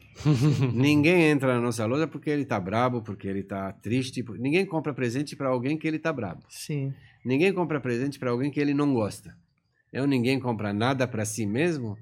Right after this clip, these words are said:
Speaker 2: se você não tá de bem. Então,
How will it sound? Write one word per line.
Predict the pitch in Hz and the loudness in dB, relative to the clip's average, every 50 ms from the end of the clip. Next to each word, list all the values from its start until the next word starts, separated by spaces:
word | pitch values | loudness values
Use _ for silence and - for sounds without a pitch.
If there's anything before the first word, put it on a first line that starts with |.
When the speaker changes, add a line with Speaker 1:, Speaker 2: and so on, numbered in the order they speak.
| - - - - - - | -16 -20 -20 -20 -20 -14
Speaker 2:
se | - - 131 | -8 -6 -4
você | 131 139 131 131 147 151 160 170 175 170 165 147 - - - | -4 -4 -4 0 2 2 2 2 2 0 -4 -6 -10 -14 -10
não | - 123 139 139 | -6 -4 -4 -2
tá | - 160 156 | 0 2 2
de | 147 147 143 | 2 2 0
bem. | 123 113 107 92 87 - - _ _ _ _ _ _ _ - - - - - _ _ - | 0 -2 -2 -4 -6 -10 -18 _ _ _ _ _ _ _ -16 -16 -16 -16 -16 _ _ 2
Então, | - 165 196 208 175 127 101 90 | 4 4 4 4 2 2 -2 -6